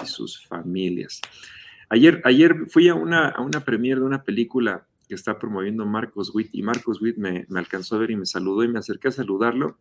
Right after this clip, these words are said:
y fíjate que se nos acercó una, una, una familia. Nunca me dijo su nombre, no sé cómo se llame, pero nos dijo que nos siguen desde hace tres años y que, bueno, que les gustan mucho las predicaciones. Estaba olvidando mandarte esos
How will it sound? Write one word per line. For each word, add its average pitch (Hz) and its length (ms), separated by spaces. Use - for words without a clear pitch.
y - 60
fíjate 131 380
que 107 100
se 101 140
nos 101 160
acercó - 580
una, 127 580
una, 123 240
una 131 200
familia. 117 640
Nunca 160 300
me 127 100
dijo 139 220
su 127 100
nombre, 120 440
no 120 180
sé 120 120
cómo 117 260
se 101 120
llame, 101 220
pero 104 180
nos 101 100
dijo 117 220
que 107 100
nos 95 200
siguen 110 580
desde 95 240
hace 113 240
tres 113 320
años 120 580
y 90 140
que, - 140
bueno, 92 240
que 101 100
les 98 80
gustan 104 320
mucho 101 220
las 92 180
predicaciones. 110 760
Estaba 107 440
olvidando 101 500
mandarte 95 480
esos - 400